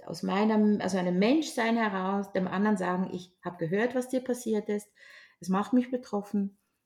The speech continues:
und ich, äh, sehe, was für eine Leistung vollbringst, du vollbringst. Und", das ist auch ein sehr hilfreicher Satz, "ich, ähm, möchte dir meinen großen Respekt ausdrücken."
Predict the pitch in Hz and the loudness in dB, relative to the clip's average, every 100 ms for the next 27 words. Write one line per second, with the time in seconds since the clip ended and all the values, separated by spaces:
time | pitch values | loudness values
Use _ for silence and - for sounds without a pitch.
0 | _ - 185 180 180 180 180 165 156 180 | _ -2 0 0 0 -2 -2 -2 2 2
1 | 226 240 226 226 214 196 185 196 - 196 | 4 2 -2 0 0 2 0 -2 -4 -6
2 | 185 196 185 185 196 196 185 - - - | -4 -4 -4 -2 0 0 -2 -8 -10 -4
3 | 190 185 180 180 - 226 262 269 - - | -4 -2 -4 -4 -4 2 4 2 -4 -20
4 | - _ _ _ _ 196 214 214 - 196 | -20 _ _ _ _ -4 -2 -4 -4 -4
5 | 208 190 185 196 190 185 220 208 196 185 | 0 0 0 0 0 0 0 0 -2 -6
6 | 190 175 175 175 - _ _ _ - 180 | -4 -6 -8 -10 -16 _ _ _ -12 -4
7 | 185 165 165 185 196 190 196 185 170 165 | 0 0 0 0 2 2 2 2 0 -2
8 | 180 185 185 180 - 170 - - - - | -2 0 -2 -4 -6 -10 -10 -20 -20 -20
9 | - | -20